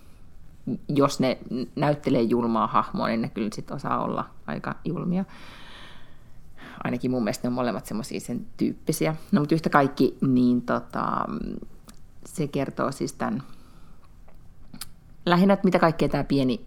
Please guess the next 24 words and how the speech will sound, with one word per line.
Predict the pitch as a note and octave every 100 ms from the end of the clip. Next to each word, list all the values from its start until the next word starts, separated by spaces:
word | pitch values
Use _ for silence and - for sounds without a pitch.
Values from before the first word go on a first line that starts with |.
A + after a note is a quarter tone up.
| -
poika | B2+ B2
joutuu | A#2 C3+
kohtaamaan, | - C3+ - A#2+ A#2 G#2+ -
ja | E3
siinä | - C3 B2
tyyliin | B2 A#2 A2
niin | E2+ -
kun, | - A#2+ - - - - - - -
siinä | D3 B2+ -
on | C3
valtaisesti | D3+ D#3+ D#3+ - B2+
väkivaltaa, | B2+ - B2 A#2 B2 A#2+
ja | A#2
se | A2+ - - -
kohtaa | - - B2
hyväksikäyttöä, | D3+ B2+ - - G#2+ G#2+ - A2+
ja | A#2
ka-, | -
et | G#2
se | -
on | D3
niin | C#3+
kun | -
tavallaan, | D3+ C#3+ C#3